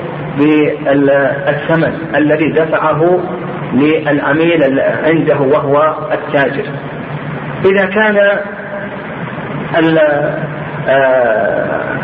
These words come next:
رصيد العميل في البنك الأهلي، آه، يغطي، فالعملية تكون بين البنكين. لكن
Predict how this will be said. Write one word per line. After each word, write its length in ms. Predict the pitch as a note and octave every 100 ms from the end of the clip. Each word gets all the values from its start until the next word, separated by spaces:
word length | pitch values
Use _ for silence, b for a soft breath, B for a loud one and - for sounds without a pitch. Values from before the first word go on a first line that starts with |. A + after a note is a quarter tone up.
| - - - - - - D3+
رصيد 440 | D3+ D3+ F#3 F#3+ E3+
العميل 560 | C#3 D3+ E3 E3 -
في 60 | -
البنك 380 | A#2+ D#3 E3+ D3+
الأهلي، 640 | C3+ D#3 C#3 B2 B2 A#2+ B2 - - - - - - B2+
آه، 420 | C3+ C3 C3 B2+ C#3
يغطي، 640 | D3 F3+ F3+ D#3 F3 D#3+ - - - - - -
فالعملية 720 | F3+ F3 F#3 E3+ F3 F3+ G3+ F#3
تكون 400 | G3+ G3 G#3 G3
بين 200 | A3+ G#3
البنكين. 480 | E3 C#3+ - - - - - - - - - - - - D#3
لكن 600 | F#3 G#3+ G#3+ G#3+ A3+